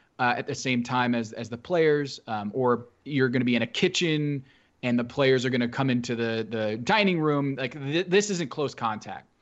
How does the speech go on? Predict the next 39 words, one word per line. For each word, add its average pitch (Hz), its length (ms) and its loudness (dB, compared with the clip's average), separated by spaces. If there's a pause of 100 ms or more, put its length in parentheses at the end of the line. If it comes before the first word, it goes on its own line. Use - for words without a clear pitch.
(160)
And 147 480 0
they 156 140 2
generally 180 420 2
said, 139 440 -2
"Look, 123 240 -6
it's 120 160 -12
not 139 160 0
a 131 40 -2
huge 120 360 -6
deal 107 400 -8
that 107 420 -2
the 120 80 -8
players 113 720 -2 (220)
are 120 100 0
not 120 180 4
gonna 123 140 -4
be 117 80 -2
under 113 140 -6
the 107 60 -8
same 110 280 -8
guidelines 101 480 -6
as, 101 380 -8
as 104 220 -8
the 95 220 -10 (200)
Disney 117 240 0
staffers." - 540 -6 (480)
The - 40 -16
thing 339 220 4
that 247 100 8
I, 196 460 6 (480)
the 156 80 -12
thing 226 220 -4
that 180 200 -6 (240)
I 147 80 -2
think 170 320 -2 (240)
we 160 160 0
can 165 160 2
all 180 220 6
agree 147 560 2